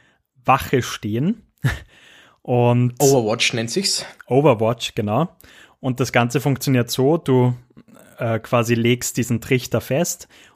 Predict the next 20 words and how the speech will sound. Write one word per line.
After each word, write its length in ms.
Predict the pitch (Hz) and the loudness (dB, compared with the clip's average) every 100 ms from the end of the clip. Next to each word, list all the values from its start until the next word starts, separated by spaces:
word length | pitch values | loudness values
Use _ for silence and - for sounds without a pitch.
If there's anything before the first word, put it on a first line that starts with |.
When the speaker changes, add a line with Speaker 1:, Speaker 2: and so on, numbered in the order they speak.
| - | -8
Speaker 1:
Und 160 | 120 | -2
wenn 180 | 131 127 | 0 2
dann 220 | 113 123 | 2 2
im 140 | 151 120 | 2 4
nächsten 520 | 117 - - 147 120 | 2 0 -2 -2 -2
Zug, 420 | - 139 202 - | -2 0 0 2
also 180 | 117 - | 0 2
im 100 | 107 | 0
gegnerischen 600 | - 123 156 147 143 147 | -2 -4 -2 -2 -4 -6
Zug, 400 | - 165 185 - - | -6 -4 -4 -6 -18
äh, 280 | - 120 117 | -8 -4 -2
da 120 | 110 | 0
jemand 420 | 120 117 117 113 104 | 2 2 2 0 -2
reinläuft, 840 | 110 160 135 101 113 196 - - _ _ _ _ | 0 0 0 2 2 0 -4 -16 _ _ _ _
dann 260 | 113 117 139 | 0 0 0
attackierst 840 | 131 135 127 - 143 147 147 - | -2 0 -2 0 4 4 2 -2
du 140 | 131 | 2
ihn 140 | 143 139 | 2 2
automatisch 720 | 113 - 117 104 110 123 - | -2 0 2 2 0 -4 -8
zurück. 420 | - 113 113 113 | -6 -2 -2 -2